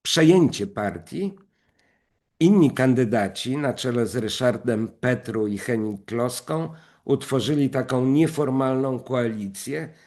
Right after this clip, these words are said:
z celem zablokowania zwycięstwa Pełczyńskiej czy wyboru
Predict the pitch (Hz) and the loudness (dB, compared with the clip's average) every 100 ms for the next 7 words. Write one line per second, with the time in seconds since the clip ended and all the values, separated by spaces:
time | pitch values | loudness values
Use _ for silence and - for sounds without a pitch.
0 | _ - - 143 147 143 147 - 117 143 | _ -14 -6 -2 0 0 -2 -10 -4 -2
1 | 156 143 127 131 113 117 117 113 104 - | 2 2 2 0 0 0 0 -2 -6 -12
2 | _ _ - 110 123 143 143 135 110 - | _ _ -12 -8 -4 -2 0 0 0 -4
3 | 120 98 104 101 113 101 - 113 98 - | -6 -4 -6 -6 -6 -8 -8 -10 -8 -4
4 | 131 147 135 147 113 85 | 0 2 4 4 4 0